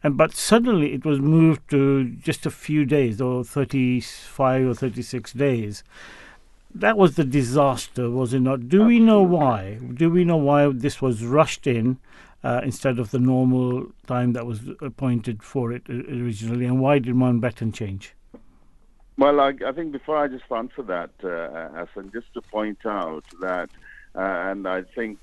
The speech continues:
Speaker 2: uh, Azhar also alluded to it, um, Jinnah himself never initially wanted a, a partition separated, uh, India, e-, even though there were a number of prominent Muslims,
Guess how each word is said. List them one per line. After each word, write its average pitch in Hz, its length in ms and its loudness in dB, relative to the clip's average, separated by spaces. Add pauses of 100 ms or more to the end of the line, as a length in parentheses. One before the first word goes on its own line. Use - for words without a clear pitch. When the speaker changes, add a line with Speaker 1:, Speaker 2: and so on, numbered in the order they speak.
Speaker 2:
uh, 92 260 -6
Azhar 92 260 -8
also 95 460 -8
alluded 80 400 -18
to 80 140 -6
it, 87 220 -4 (280)
um, 95 540 -2
Jinnah 165 360 -4
himself 139 520 -4 (120)
never 135 320 -4
initially 107 580 -10
wanted 98 560 -8
a, 92 280 0
a 87 200 -2
partition 101 720 -8 (100)
separated, 95 680 -6 (500)
uh, 95 120 2
India, 95 640 -2
e-, 104 260 -8
even 120 240 -10
though 117 440 -4
there 104 220 -6
were 101 120 -4
a 101 40 -8
number 113 340 -6
of 107 220 -2
prominent 104 540 -6
Muslims, 90 600 -8